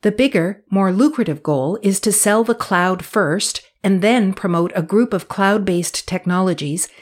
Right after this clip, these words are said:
in areas like artificial intelligence, the Internet of Things, and big data, to name but a few.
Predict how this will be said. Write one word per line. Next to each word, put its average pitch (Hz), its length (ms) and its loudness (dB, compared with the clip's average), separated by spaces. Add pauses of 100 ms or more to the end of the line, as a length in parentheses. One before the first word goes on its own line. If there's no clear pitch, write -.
(180)
in 202 160 2
areas 202 480 4
like 170 320 0
artificial 190 560 0
intelligence, 160 680 -2 (280)
the 180 160 2
Internet 196 440 2
of 185 100 -2
Things, 151 460 -2 (240)
and 185 220 2
big 190 320 2
data, 185 420 2 (160)
to 185 140 0
name 170 300 0
but 143 140 -2
a 151 80 0
few. 165 460 -2